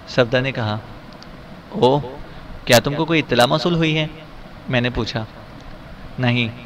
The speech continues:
मैं इसके आखिरी लम्हात में इसके पास ही मौजूद था। सफदर ने कहा, "क्या तुम कॉन्गो गए थे?" मैंने पूछा। "हाँ,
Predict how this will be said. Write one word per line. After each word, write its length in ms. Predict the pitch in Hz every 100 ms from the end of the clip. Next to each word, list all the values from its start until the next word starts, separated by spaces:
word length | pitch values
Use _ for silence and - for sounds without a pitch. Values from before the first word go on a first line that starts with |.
| 113 - - - -
मैं 100 | 139
इसके 160 | 160 -
आखिरी 260 | 180 160 185
लम्हात 420 | 175 135 131 -
में 60 | 170
इसके 140 | 170
पास 240 | 143 123
ही 60 | 147
मौजूद 240 | 143 117
था। 200 | 113 131 127 131 - - - -
सफदर 320 | 156 139 160
ने 100 | 160
कहा, 240 | 135 110 113 110 - - - - - - - - - - - - -
"क्या 120 | 120
तुम 160 | 151 156
कॉन्गो 320 | 139 120 139
गए 160 | 180
थे?" 180 | 185 208 - - - -
मैंने 180 | 135 127
पूछा। 360 | 127 113 - 110 - 110 - - - - -
"हाँ, 440 | 127 120 110 120